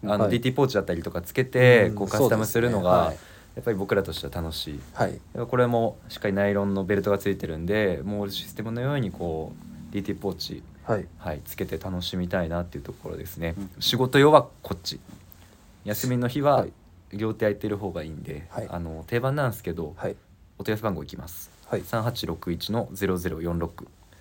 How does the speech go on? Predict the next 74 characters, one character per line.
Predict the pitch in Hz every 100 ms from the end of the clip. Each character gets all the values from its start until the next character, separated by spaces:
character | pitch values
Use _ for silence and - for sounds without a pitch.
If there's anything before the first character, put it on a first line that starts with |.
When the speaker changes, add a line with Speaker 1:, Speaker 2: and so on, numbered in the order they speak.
| -
Speaker 1:
三 | - 104
八 | 101 92 -
六 | 80 -
一 | 85 113
の | 127 -
ゼ | 98
ロ | 92
ゼ | 87
ロ | 80
四 | 82 90
六。 | 87 - - - - - - - - - -
え | 80 73 69 67 -
ー、 |
ブ | 101
リ | 110
ー | 113
フ | 113
ィ |
ン | 107
グ | 101
と | - 92 87
ビ | 85 90
ー |
ム | 87
ス | -
プ | -
ラ | 85
ス | -
別 | 90
注 | - 127
の、 | 117 107 87
え | 87
ー、 | 87
フ | 120
リ | 123
ー |
ト | 120
メ | 117
ッ |
セ | -
ン | 98
ジ | 92
ャ |
ー |
バ | 87
ッ | 85
グ | -
で | -
す。 | - - - -
Speaker 2:
は | 151
い。 | - - - - - -
定 | 117
番 | 98 98
で | 127
す | -
ね。 | 107
Speaker 1:
定 | 101
番 | 87 87
で | 92
す。 | 90 -
Speaker 2:
は | 92
い。 | 82
Speaker 3:
は | 76
い。 | - - _ - -
Speaker 1:
結 | 135 - - - _ -
構 | 165 135 104
や |
っ | 92
ぱ | 98
り | 92 - - -
見 | 143
た | 220
目 |
し-、 | 214